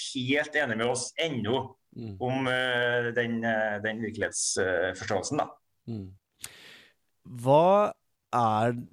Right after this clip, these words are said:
Speaker 2: fordelene ved å være fagorganisert, at du er organisert i en, eh, i en fagforening? For vi har jo snakket med dine,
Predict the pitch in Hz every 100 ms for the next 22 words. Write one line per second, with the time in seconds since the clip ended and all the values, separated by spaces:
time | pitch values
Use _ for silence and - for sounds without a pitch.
0 | 104 - 120 - - - 175 113 87 98
1 | 92 98 110 113 113 117 113 131 101 90
2 | 107 - - - 151 139 98 90 - _
3 | 101 101 101 113 131 127 - 117 123 143
4 | - - 90 92 101 - 117 113 110 113
5 | 110 110 110 110 107 101 - 120 110 113
6 | 127 - 101 101 139 196 160 139 139 139
7 | 135 - 143 139 139 - 139 - 104 107
8 | 113 113 113 - 107 113 98 104 107 104